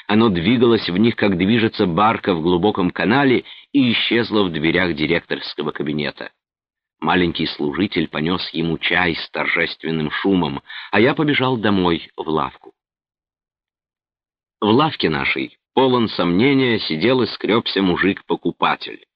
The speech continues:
Увидев меня, отец бросил мужика и, не колеблясь, поверил моему рассказу. Он закричал приказчику закрывать лавку и бросился на Соборную улицу покупать мне шапку с гербом.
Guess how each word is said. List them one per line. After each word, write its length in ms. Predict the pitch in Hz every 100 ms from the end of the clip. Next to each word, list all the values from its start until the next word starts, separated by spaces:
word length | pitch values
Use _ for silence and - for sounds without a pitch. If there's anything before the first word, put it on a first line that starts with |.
| _ _ _ - - -
Увидев 460 | 107 143 165 156
меня, 380 | 143 143 143 139
отец 320 | 110 - 127 101
бросил 440 | 85 98 117 -
мужика 460 | 90 80 73 - 139
и, 80 | 127
не 100 | 107
колеблясь, 560 | - 98 120 110 101 -
поверил 500 | 87 82 104 98 87
моему 300 | 80 78 78
рассказу. 600 | 78 - 78 73 69 67 _ - - -
Он 180 | 165
закричал 520 | 160 151 143 139 143 131
приказчику 720 | 113 110 123 - 107 - 107
закрывать 520 | 95 - 92 80 -
лавку 460 | 143 156 - 147 - -
и 120 | - 117
бросился 600 | 107 151 156 143 - 123
на 120 | 110
Соборную 640 | - 85 101 113 107 98 -
улицу 420 | 110 123 113 120
покупать 560 | - 90 131 - 104 110
мне 280 | - 98 95 -
шапку 560 | - 82 85 - 85
с 120 | 71
гербом. 640 | 69 80 71 67 76 73